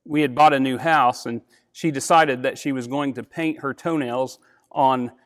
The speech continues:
the floor. And we have this stuff called luxury vinyl, and as she was painting her, her toenails, she had spilt fingernail polish remover, and it took all the, it just looked like a big white spot in the middle of our floor.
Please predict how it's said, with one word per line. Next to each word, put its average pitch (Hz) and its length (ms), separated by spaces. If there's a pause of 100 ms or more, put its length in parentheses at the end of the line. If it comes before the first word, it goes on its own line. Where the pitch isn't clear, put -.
(160)
the 131 180
floor. 139 580 (560)
And 139 340
we 160 160
have 151 180
this - 400
stuff - 380
called 123 280
luxury 135 420
vinyl, 139 460
and 117 140 (260)
as 156 160
she 165 120
was 139 120
painting 156 440
her, 131 160
her 135 180
toenails, 151 480
she - 160
had 127 180
spilt - 380
fingernail 147 460
polish 131 360
remover, 131 460 (320)
and 135 140
it 139 120
took - 300 (380)
all 185 320
the, 143 260
it 147 80
just 151 200
looked 160 100
like 147 140
a 127 40
big 160 340
white 151 360
spot 107 480
in 139 100
the 127 60
middle 139 460 (260)
of 139 220
our 120 100
floor. 120 560